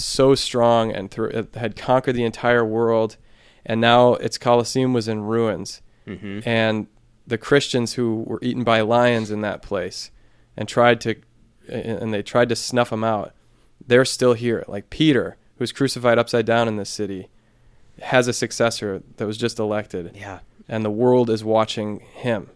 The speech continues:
Speaker 2: How I,
Speaker 1: you know?
Speaker 2: how I heard the story, yeah, he could see, like, the Colosseum and the old Roman forums and all. And he, how I heard the story is that he worded it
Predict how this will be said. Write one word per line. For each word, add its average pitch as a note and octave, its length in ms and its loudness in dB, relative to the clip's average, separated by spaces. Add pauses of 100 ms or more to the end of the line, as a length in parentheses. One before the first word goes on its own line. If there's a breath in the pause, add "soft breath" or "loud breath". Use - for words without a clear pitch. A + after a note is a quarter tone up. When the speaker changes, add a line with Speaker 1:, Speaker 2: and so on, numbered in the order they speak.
Speaker 2:
How C#3 200 4
I, C#3 100 4
Speaker 1:
you A#2 60 -6
know? A2 60 -2
Speaker 2:
how C#3+ 140 4
I D#3 100 4
heard E3 220 0
the A#2+ 100 0
story, A#2 500 0
yeah, G2 260 0
he C3 140 -4
could G#2 200 -6
see, B2 500 2
like, G2+ 240 -2
the - 80 -8
Colosseum G#2 800 -4
and F#2+ 100 -6
the F#2+ 80 -6
old G#2 220 -8
Roman G2+ 240 -6
forums G2 580 -10
and G2 80 -10
all. F#2 260 -8 (360 soft breath)
And A2 140 -4
he, A2+ 420 -4
how C#3 200 2
I D#3 140 8
heard D3+ 180 2
the G#2+ 60 -4
story A#2 300 0
is F#2+ 80 -4
that G#2+ 100 -4
he A2 160 -4
worded A2 400 0
it F#2+ 300 -4